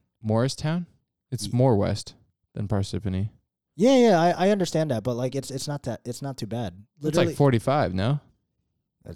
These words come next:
Speaker 2: I mean, so is Parsippany. Like, literally, you just, uh, what is it? Instead of
Speaker 1: Going
Speaker 2: going
Speaker 1: south, you're going west.
Speaker 2: Well, honestly, I, I make a full loop. I, I, like, I take by,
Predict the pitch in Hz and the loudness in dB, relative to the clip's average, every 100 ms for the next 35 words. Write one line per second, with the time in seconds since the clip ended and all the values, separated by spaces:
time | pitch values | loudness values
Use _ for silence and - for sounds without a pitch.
0 | - 101 101 92 - 101 98 - 92 113 | -10 -8 -6 -8 -6 -4 -4 -6 -6 -6
1 | 101 92 101 104 120 123 135 131 127 113 | -6 -6 -4 -6 -4 -2 -2 -2 -2 -4
2 | 101 117 - - - _ 113 107 104 98 | -6 -6 -6 -10 -12 _ -6 -4 -4 -4
3 | 98 98 95 98 98 104 95 92 - - | -4 -4 -6 -6 -6 -6 -8 -10 -12 -12
4 | 123 - - 135 135 123 _ _ _ - | -10 -8 -6 -2 -2 -4 _ _ _ -20
5 | - - 135 113 110 - 120 117 107 104 | -2 4 6 6 2 0 2 4 4 2
6 | 110 104 107 101 101 104 98 110 - - | 0 2 4 4 4 4 2 0 -4 -12
7 | - _ _ _ _ _ _ _ _ _ | -14 _ _ _ _ _ _ _ _ _
8 | _ _ 156 180 143 _ _ 147 180 190 | _ _ 4 4 4 _ _ 0 2 2
9 | 180 160 143 156 143 165 190 170 139 160 | 4 2 4 2 4 2 2 2 0 0
10 | 147 131 147 98 107 117 117 131 131 120 | 0 2 0 0 -4 -4 -2 0 0 -2
11 | 123 - 135 131 131 - 120 123 123 117 | -4 -4 -4 -4 -6 -8 -4 0 0 0